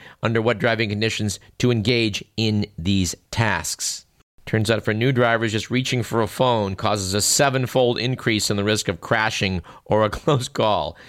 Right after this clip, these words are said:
Texting was found to increase the chances of crashes or near crash by almost fourfold. How did we get to the point where we would do things this dumb?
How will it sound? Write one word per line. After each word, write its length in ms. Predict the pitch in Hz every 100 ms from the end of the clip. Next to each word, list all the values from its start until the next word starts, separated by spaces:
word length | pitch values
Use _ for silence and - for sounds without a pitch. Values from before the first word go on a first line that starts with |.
| - - _
Texting 400 | 147 151 - 127
was 140 | 113
found 240 | - 117 107
to 60 |
increase 300 | 107 107 117
the 60 | 98
chances 320 | - 117 98
of 120 | 104
crashes 400 | - 110 107 104
or 120 | -
near 160 | 101 110
crash 260 | - 104 98 92
by 160 | 104
almost 520 | - 117 143 127 117 - _
fourfold. 840 | _ - 117 113 - 110 85 62 71 - _ _ _
How 140 | 127
did 100 | 151
we 120 | 139
get 160 | 120 127
to 80 | 113
the 80 | 95
point 240 | 113 92
where 80 | 87
we 60 |
would 120 | 90 82
do 140 | 95
things 480 | - 90 82 80 - _
this 240 | 82 85
dumb? 520 | 80 82 82 71 65